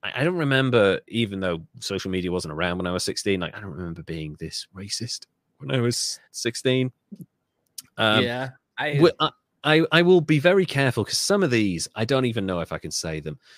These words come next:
Speaker 1: So let's start at the top. "Usain looks like an older, plumper version of the starving African boy,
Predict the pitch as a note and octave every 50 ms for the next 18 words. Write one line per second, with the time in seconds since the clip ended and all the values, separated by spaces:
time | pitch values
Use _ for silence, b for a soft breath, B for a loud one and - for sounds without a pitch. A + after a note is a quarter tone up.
0 | b b _ - - - G#2+ G2+ G2+ F#2+ - - C#3 C#3 - - - - A2+ G#2+
1 | G#2+ - G2 F#2+ F#2+ - - - B2 D3+ D#3 - A#2+ C3 D3 F3 F3 - - -
2 | F3 F3 F3+ F3+ E3+ D#3+ D3 - - - D3+ D3+ D3+ D3 C#3+ C#3 - - C3+ D3
3 | E3+ F#3 F3+ D3+ D3 B2+ - - - D3 D#3 D#3+ D#3+ C#3+ - C#3+ B2+ - B2 B2
4 | B2+ B2 B2+ - C3 B2 B2 - - - - G#2 - - - C3+ C#3+ C#3 C3 B2+
5 | C3 B2 B2 - A#2 A#2 A#2 - A#2+ A#2+ - B2+ A#2+ A2+ - A#2 A#2 A#2 A2+ A2
6 | A2